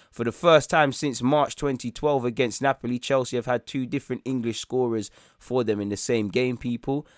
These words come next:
Mason Mount has become Chelsea's youngest ever goal scorer in uefa Champions League knockout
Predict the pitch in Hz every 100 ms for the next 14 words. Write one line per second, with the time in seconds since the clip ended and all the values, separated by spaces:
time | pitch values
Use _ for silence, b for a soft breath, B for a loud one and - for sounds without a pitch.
0 | b - 131 127 123 127 123 110 107 113
1 | - 131 117 - 123 113 113 107 127 120
2 | - 113 107 127 127 - 117 107 104 107
3 | 110 - 101 113 107 101 98 107 104 110
4 | - 101 95